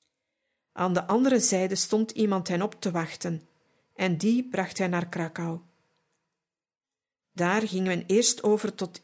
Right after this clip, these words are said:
identificatie. Elke jonge man had de helft van een document bij zich dat toelating tot de wijding gaf. Dit moest passen bij de andere helft die de aartsbisschop al ontvangen had.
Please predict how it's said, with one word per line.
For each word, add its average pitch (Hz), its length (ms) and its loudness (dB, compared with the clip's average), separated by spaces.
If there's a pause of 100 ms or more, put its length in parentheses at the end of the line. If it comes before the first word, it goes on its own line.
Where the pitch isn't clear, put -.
identificatie. 175 1120 -4 (1160)
Elke 226 360 2
jonge 190 220 2
man 202 360 0
had 180 260 -6
de 165 60 0
helft 170 400 0
van 208 160 -2
een 196 120 0
document 190 520 -2
bij 170 200 0
zich 214 340 -4 (540)
dat 180 360 -6
toelating 196 760 0
tot - 180 -4
de 180 120 0
wijding 160 420 -2
gaf. 165 400 -8 (1500)
Dit 247 280 0
moest 220 360 2
passen 196 460 0
bij 170 180 0
de 156 160 -2
andere 233 340 4
helft 185 440 -4 (360)
die 175 180 -2
de 180 100 -2
aartsbisschop 185 720 0
al 175 160 0
ontvangen 175 480 -2
had. 151 340 -4